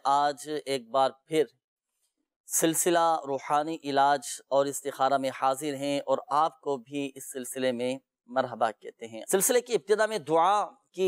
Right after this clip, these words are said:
फजीलत के हवाले से आज एक बात भी आपके साथ शेयर करनी है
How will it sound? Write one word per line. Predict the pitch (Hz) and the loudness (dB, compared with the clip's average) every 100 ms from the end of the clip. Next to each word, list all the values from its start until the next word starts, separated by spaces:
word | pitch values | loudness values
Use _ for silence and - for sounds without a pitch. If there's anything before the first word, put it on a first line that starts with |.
| 165 | 2
फजीलत | - 143 170 190 190 | 0 0 2 2 2
के | 165 | 0
हवाले | 131 131 139 165 | 2 2 2 0
से | 151 156 131 | -4 -2 2
आज | 135 139 147 | 2 0 -2
एक | 147 143 135 127 139 131 | -2 -2 -4 -4 -2 -2
बात | 117 131 143 147 - | 2 2 0 -6 -14
भी | 127 147 | -4 0
आपके | 131 - | 0 0
साथ | 135 139 135 | -2 -2 -2
शेयर | - 139 147 | 0 0 2
करनी | 143 135 170 | 0 0 -2
है | 147 151 | 0 0